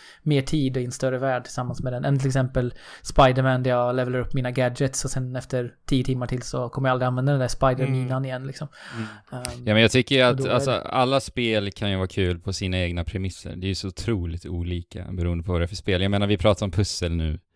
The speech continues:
Speaker 3: Eh, ta Bayonetta exempelvis. Det är ju ett, ett stridsfokuserat spel. Och där har vi också en utmaning. Det är p-, samma, samma princip. Vi har en utmaning, vi har spelets regler, vi tar lärdom, men spelet har också ett enormt djup.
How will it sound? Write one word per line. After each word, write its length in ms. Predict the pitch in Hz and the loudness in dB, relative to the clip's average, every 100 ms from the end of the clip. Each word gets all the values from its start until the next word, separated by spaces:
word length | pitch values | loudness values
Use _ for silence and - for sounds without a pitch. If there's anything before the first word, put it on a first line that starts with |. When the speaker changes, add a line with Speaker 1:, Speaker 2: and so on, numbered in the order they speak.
| _ _ _ _ - 104 | _ _ _ _ -6 0
Speaker 3:
Eh, 360 | 101 95 98 95 | 4 4 2 0
ta 460 | - 113 110 107 | 2 4 6 6
Bayonetta 720 | 95 110 107 110 - - 104 | 4 4 4 2 -2 -2 0
exempelvis. 580 | 90 - 90 87 85 80 | 0 0 -2 -2 -4 -2
Det 80 | - | 0
är 80 | 95 | 2
ju 80 | 95 | 2
ett, 760 | 90 - - 87 90 92 90 | 0 -8 -6 -6 -6 -8 -6
ett 160 | 95 90 | -6 -6
stridsfokuserat 920 | - 110 - - 104 - - 107 82 | -2 -4 -4 -4 -4 -2 0 0 0
spel. 380 | - 87 85 - _ _ _ _ | -4 -6 -6 -8 _ _ _ _
Och 100 | 104 | 0
där 160 | 101 110 | 6 8
har 120 | 107 | 8
vi 80 | 110 | 6
också 200 | 117 - | 4 2
en 60 | 98 | -2
utmaning. 760 | 104 92 95 87 85 80 80 | 0 0 0 0 2 0 0
Det 80 | 82 | 0
är 40 | 101 | 0
p-, 100 | - | -2
samma, 400 | - 110 110 107 | -2 0 0 0
samma 300 | - 104 107 | 0 0 0
princip. 540 | - 104 90 104 82 | 0 -2 -2 -4 -2
Vi 40 | 98 | 0
har 100 | 110 | 2
en 80 | 113 | 2
utmaning, 580 | 101 - 95 92 90 | 0 2 2 2 0
vi 80 | 90 | 0
har 100 | 95 | -2
spelets 400 | 95 101 95 - | 0 -2 -2 -2
regler, 520 | 87 85 80 82 82 80 _ _ - | 0 0 0 0 0 -2 _ _ -6
vi 100 | 92 | 2
tar 200 | 117 117 | 4 6
lärdom, 640 | 117 98 92 92 90 87 - _ | 6 6 8 6 6 4 -4 _
men 180 | 95 92 | -2 -2
spelet 340 | - 110 107 | 0 0 0
har 140 | 98 98 | 2 0
också 180 | 95 87 | 0 -2
ett 100 | 85 | -2
enormt 400 | 95 117 95 95 | 2 2 2 -2
djup. 540 | 98 127 101 107 - | 0 2 0 -4 -12